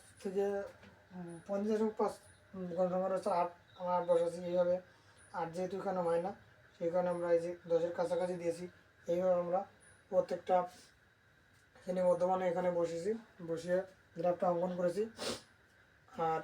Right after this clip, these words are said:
এখানে আমাদের ওই কথাগুলো লেখা আছে। তো এই ছিল আজকে আমার গণসংখ্যা বহুভুজ নিয়ে ভিডিও। তো আশা করি সকলে বুঝতে পেরেছো। তোমরা যারা এরকম ভিডিও পেতে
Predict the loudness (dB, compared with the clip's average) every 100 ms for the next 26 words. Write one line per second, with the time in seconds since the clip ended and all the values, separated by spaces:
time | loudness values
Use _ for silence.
0 | -4 -2 -2 0 0 2 0 -2 -2 0
1 | 2 0 -2 0 2 2 0 -2 -8 -16
2 | -20 -20 -20 -20 -20 -20 -16 -4 0 0
3 | -4 -4 -2 0 2 2 0 -8 -14 -10
4 | -8 -2 0 0 -4 -8 -20 -20 -20 -8
5 | -4 -2 -2 -2 0 0 0 -2 0 -2
6 | -2 -2 -2 -2 -10 _ -20 -20 -20 -20
7 | _ _ -20 _ _ -2 2 2 0 0
8 | 0 0 -2 -2 -2 0 0 -2 -2 -10
9 | -20 -6 -2 4 8 8 8 4 0 0
10 | 0 0 -2